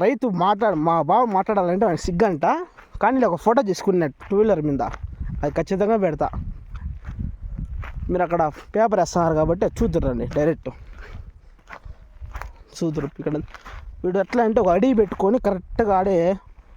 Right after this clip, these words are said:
ఇదేంది ఇది ముళ్ళు ఉంటుంది చూడు, ఆ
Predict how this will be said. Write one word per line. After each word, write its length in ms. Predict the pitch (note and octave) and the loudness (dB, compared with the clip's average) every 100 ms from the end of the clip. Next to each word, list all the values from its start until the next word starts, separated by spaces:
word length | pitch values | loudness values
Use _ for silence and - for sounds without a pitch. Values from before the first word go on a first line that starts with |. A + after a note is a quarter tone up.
| - - D#3 | -14 -8 -2
ఇదేంది 280 | F#3+ G3 D#3+ | 2 2 2
ఇది 140 | C3+ B2+ C#3+ - - - - - - - - - - - - - - - G#3 | 0 -2 -4 -12 -18 -16 -14 -14 -12 -14 -14 -18 -16 -16 -16 -20 -20 -4 0
ముళ్ళు 160 | C#4 A#3+ | 2 4
ఉంటుంది 220 | G3+ F3+ | 4 2
చూడు, 160 | E3+ C#3 B2 - - - - - - - - - - - | 2 0 -4 -14 -20 -20 -20 -20 -20 -20 -20 -20 -20 -10
ఆ 20 | - | -4